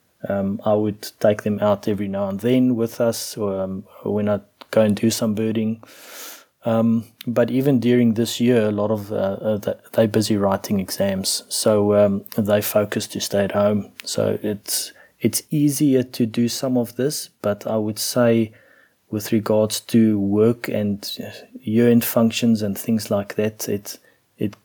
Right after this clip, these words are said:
could <laughs> get in the way to try and do all this planning and recce work before Birding Big Day.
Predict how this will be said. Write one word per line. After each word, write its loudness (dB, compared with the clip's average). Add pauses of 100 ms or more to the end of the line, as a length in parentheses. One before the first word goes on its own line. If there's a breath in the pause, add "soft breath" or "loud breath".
(180)
could 2
<laughs> -8
get -4
in 2
the 0
way 0
to -6
try -4
and 0
do -2 (480 loud breath)
all -2
this 0
planning 0
and 0
recce -2
work -2
before -4
Birding -2
Big -6
Day. -2